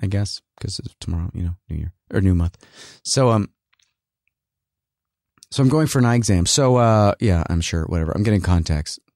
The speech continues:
because this is what happens. I go to these auditions, and then I, this is all I'm gonna say. I go to auditions and I wear these glasses. I have my plastic glasses, my nerd, you know, geek chic brown plastic rims.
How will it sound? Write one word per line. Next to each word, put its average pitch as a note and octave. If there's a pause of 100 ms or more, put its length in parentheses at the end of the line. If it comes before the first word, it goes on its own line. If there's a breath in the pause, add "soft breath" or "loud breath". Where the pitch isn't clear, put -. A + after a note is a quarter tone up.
because D#3
this F4
is -
what F3+
happens. - (340 loud breath)
I F3
go A#3
to F4
these D#4+
auditions, D#3+
and E3
then F#3
I, -
this D#3+
is -
all E3
I'm C#3
gonna G#2
say. - (340 loud breath)
I E3
go A3+
to E4+
auditions F#3
and C3+
I C3+
wear E3+
these C#3+
glasses. G2
I G2
have A#2+
my B2+ (200)
plastic C3 (140)
glasses, F#2
my G#2+
nerd, A2+ (800)
you B2+
know, G#2
geek A2
chic G#2+ (400)
brown G2
plastic F#2 (320)
rims. E2+